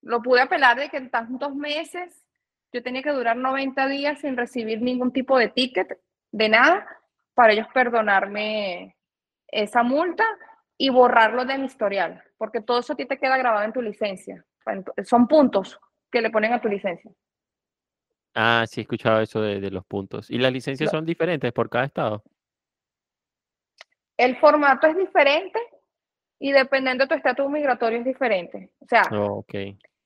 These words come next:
Speaker 1: yo he visto las licencias de los ciudadanos americanos y el, y el formato, o sea, el color de la licencia, todo es diferente a la mía.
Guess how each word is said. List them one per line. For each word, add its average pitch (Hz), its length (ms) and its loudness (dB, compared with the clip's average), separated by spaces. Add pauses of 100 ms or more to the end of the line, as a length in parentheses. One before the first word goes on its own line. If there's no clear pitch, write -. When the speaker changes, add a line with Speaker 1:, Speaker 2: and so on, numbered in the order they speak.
(220)
Speaker 1:
yo 262 160 4
he 269 80 4
visto 311 280 0
las 339 280 -2 (640)
licencias 254 560 -4
de 339 100 2
los 302 140 -2
ciudadanos 247 400 -2
americanos 302 640 -2 (600)
y 269 120 0
el, 247 140 -2 (280)
y 247 180 -4
el 233 240 0
formato, 269 680 2
o 285 100 -6
sea, 269 140 -4
el 240 120 -6
color 294 560 4
de 269 120 -6
la 254 80 -8
licencia, 302 600 -8
todo 320 220 -2
es 262 80 -8
diferente 254 400 -6
a 254 40 -4
la 233 80 -6
mía. - 280 -18